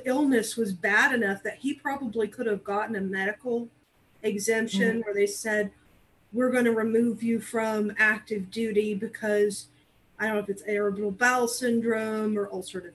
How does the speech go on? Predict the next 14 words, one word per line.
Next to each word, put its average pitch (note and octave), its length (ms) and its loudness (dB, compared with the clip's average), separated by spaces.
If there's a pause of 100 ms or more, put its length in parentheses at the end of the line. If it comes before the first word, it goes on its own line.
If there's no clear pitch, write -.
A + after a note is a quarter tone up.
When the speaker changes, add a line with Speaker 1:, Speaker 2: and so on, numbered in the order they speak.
Speaker 1:
colitis A3 880 4
or F#3 260 -4 (560)
some G3+ 760 -2
para-, G#3+ 300 2
you G#3+ 60 -4
know, F#3 60 -10 (140)
parasitic G#3+ 440 4
typhus F#3 340 -4
tract G3 320 -4
worms. C4+ 440 2
I A3 100 0
don't G#3 100 0
know. A#3 140 0 (340)
But - 240 4